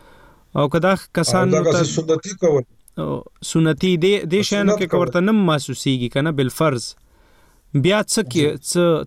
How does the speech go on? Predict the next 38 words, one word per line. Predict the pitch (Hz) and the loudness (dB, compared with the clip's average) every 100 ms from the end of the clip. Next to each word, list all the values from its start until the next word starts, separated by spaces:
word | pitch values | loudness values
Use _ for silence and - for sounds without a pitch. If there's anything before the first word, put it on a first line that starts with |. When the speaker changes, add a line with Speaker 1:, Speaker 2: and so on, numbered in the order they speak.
| - | -4
Speaker 1:
څه | - | -2
قسم | 180 160 | 0 0
علامات | 147 143 143 147 139 139 | 2 2 2 0 -2 -6
دي | |
چې | - | -8
په | 139 | -6
سړي | 131 135 143 | -2 0 2
باندې | 139 131 | 2 2
راشي، | 131 139 - 135 | 2 2 0 -2
نو | 127 120 | -2 -2
سړی | - 127 131 | -2 0 0
باید | 127 120 - - | 0 -2 -4 0
پوه | 139 | 0
شي | 135 135 | 2 0
او | 123 117 | 0 0
فوراً | - 127 123 123 120 | 0 0 0 0 -2
د | 123 | -2
دې | 117 113 | -2 -2
ټیسټ | 123 - - | -4 -6 -10
وکړي؟ | 123 - _ _ _ - | -12 -14 _ _ _ -2
Speaker 2:
آه، | 139 151 - 131 190 | 0 0 -2 -4 0
کله | 208 202 | 2 2
چې | 127 175 165 | 2 0 2
انسان | 165 156 170 175 | 0 0 0 0
ته | 165 | 0
ایچ | 127 135 127 | 0 0 2
آی | 131 | 2
وي | 139 160 160 143 - | 0 -2 -2 -4 -6
یا | 123 127 | 0 0
دا | 127 131 | 2 2
وایرس | 131 135 156 - - | 4 2 0 -2 -2
په | 170 | -2
څه | - | -2
طریقه | 117 120 120 120 139 131 | -2 0 0 0 2 2
ورداخل | 120 113 113 113 110 120 | 0 -2 0 0 0 0
شو | - 110 | 0 0
بدن | 104 98 98 | 0 0 -2
ته، | 95 127 | 0 -2